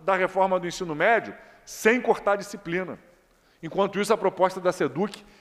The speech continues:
é de corte radical nas disciplinas, precarizando a formação dos nossos estudantes. A gente, quando ia apreciar, apreciar o veto aqui, no impasse com relação ao governo,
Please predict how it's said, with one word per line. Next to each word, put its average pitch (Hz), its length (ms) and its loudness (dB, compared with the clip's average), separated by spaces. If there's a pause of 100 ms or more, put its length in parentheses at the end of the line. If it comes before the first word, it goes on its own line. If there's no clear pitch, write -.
(100)
é 151 120 -2
de 151 100 -16
corte 190 400 0
radical 208 640 6
nas 190 160 2
disciplinas, 185 800 0 (400)
precarizando 202 720 4
a 190 60 2
formação 196 480 0
dos 175 120 -12
nossos 180 320 -4
estudantes. 147 560 -10 (2500)
A 139 100 2
gente, 196 240 2
quando 214 220 2
ia 208 100 6
apreciar, 190 460 4
apreciar 175 480 2
o 147 100 2
veto 185 340 4
aqui, 202 360 -2 (260)
no 185 180 -2
impasse 202 560 4
com 196 120 -4
relação 175 400 0
ao 170 80 0
governo, 185 500 0